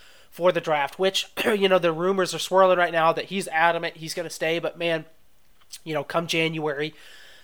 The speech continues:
when you've got teams blowing up your phone saying, you know, y-, you're, you're a, you're, you know, you're a lock for a number, you know, the first overall pick, say, you know, uh, that,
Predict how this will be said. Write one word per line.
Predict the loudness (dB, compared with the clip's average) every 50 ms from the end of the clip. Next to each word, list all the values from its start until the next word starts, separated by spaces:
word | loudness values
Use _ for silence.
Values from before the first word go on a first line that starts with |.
| -20 _
when | -8 -8 -8 -8
you've | -12 -14 -6
got | -4 -4 -4 -4 -6
teams | -12 -12 -10 -10 -12 -14
blowing | -12 -8 -8 -6 -6 -6
up | -8 -8 -10 -12
your | -16
phone | -8 -6 -6 -6 -4 -6 -8
saying, | -8 -8 -8 -6 -8 -8 -10 -12
you | -12 -8
know, | -6 -6 -6 -8
y-, | -10 -14
you're, | -18 -18 -18 -10 -6 -4 -2 -2
you're | -4 -4 -6 -4 -4 -4
a, | -4 -6 -12
you're, | -12 -8 -8 -8 -6
you | -8 -10 -10
know, | -10 -12
you're | -8 0 2 2
a | 2 2
lock | 2 0 0 0 0 0 -2 -4 -8 -18 -18
for | -8 -4 -4 -4
a | -2
number, | -2 -4 -4 -6 -8 -12
you | -6 -4 -4
know, | -2
the | -4 -6
first | -6 -4 -4 -4 -2 -4
overall | -6 -6 -4 -2 0 0 0
pick, | -2 -4 -6 -8 -8 -6 -8
say, | -8 -4 -2 -2 -2 -4 -6 -12 -20 -20 -20 -20 -20 -20 -14 -2
you | 0
know, | 0 0 2 0 -2 -4 -6 -8
uh, | -12 -12 -12 -12 -14 -14 -18 -4 0
that, | 2 2 2 0 -6